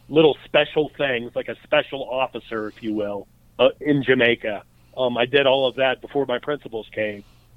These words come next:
and so that really helped out the fifteen months in, on the island, was, you know,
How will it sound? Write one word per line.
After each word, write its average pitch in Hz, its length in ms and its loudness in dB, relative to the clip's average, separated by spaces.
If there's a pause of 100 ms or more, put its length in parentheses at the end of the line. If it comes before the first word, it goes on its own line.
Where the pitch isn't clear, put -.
and 117 240 -8
so 117 400 6 (360)
that 143 260 6
really 147 600 -2
helped 143 320 -2
out 120 320 -2 (420)
the 120 180 -6
fifteen 131 420 -4
months 123 320 -2 (100)
in, 120 240 -6 (120)
on 117 140 0
the 113 100 2
island, 107 540 0
was, 107 180 -6 (600)
you 123 100 0
know, 110 240 -4